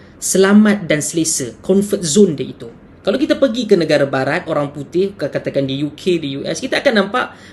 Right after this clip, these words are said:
bagaimana orang putih itu malas kerana dia majoriti dan dianggap sebagai, uh, apa, tunjang, tonggak kepada, uh, negara mereka itu sendiri. Jadi, mereka patut untuk, uh, claim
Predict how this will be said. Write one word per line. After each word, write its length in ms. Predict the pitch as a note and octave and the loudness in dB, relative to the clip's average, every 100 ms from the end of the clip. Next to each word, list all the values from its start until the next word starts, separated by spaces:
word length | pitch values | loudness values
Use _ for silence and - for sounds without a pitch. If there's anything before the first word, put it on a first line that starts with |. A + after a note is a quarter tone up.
| - | 0
bagaimana 320 | F3 G3+ A3+ | 4 4 6
orang 240 | G3 F#3 F3+ | 4 4 2
putih 320 | G#3 G#3 F3 E3+ | -2 0 -2 -2
itu 320 | E3 C4 C#4+ A#3 | -6 -8 -6 -4
malas 560 | C#4+ C#4 B2+ - - - | -2 -2 -4 -8 -8 0
kerana 240 | F#3 G#3 | 4 4
dia 240 | G3 A3+ A#3+ | 4 0 -2
majoriti 560 | F3 C#3+ B2+ B2+ G#3 | -2 -2 -4 -4 -2
dan 160 | G3+ E3 | 0 0
dianggap 320 | C#3 C#3+ D#3 | -4 -4 -6
sebagai, 480 | - C#3+ C#3 D3 C#3 - - - - | -6 -4 0 2 0 -4 -20 -18 -6
uh, 960 | C3+ C3 B2+ B2 B2+ C3 - - - - - - - - - | -2 0 0 0 -2 -4 -6 -10 -12 -14 -18 -20 -20 -20 -10
apa, 480 | D3 - D#3 C#3+ C3+ | -8 -2 2 4 4
tunjang, 720 | B3 B3+ G3+ F#3 C3 A#2 A#2 - - - | 6 8 8 6 2 -8 -16 -20 -8 4
tonggak 560 | B3 B3+ G#3+ - - | 6 6 2 0 -6
kepada, 480 | C3+ C3 C3+ F#3 G#3 - - - | -6 -4 -2 -2 -4 -14 -20 -20
uh, 240 | - C3 B2+ | -8 -6 -2
negara 480 | D3 E3 E3+ E3+ | 0 2 2 0
mereka 320 | E3+ F3 F3 G#3 | 0 0 0 -4
itu 160 | G#3 | -4
sendiri. 480 | - A#3 G#3 B2+ C#3 | -8 -6 -4 -6 -4
Jadi, 240 | - C#4+ A3+ | -2 0 0
mereka 400 | F#3+ G#3+ A#3 G3+ | 4 4 4 2
patut 320 | G3+ G3 G3+ G3+ | 0 2 2 2
untuk, 400 | F3 - D#3+ - - - - | -4 -2 -4 -6 -18 -20 -20
uh, 160 | - - - | -10 -10 0
claim 560 | A3 C4 C#4 F#3 C#3 | 4 6 4 4 0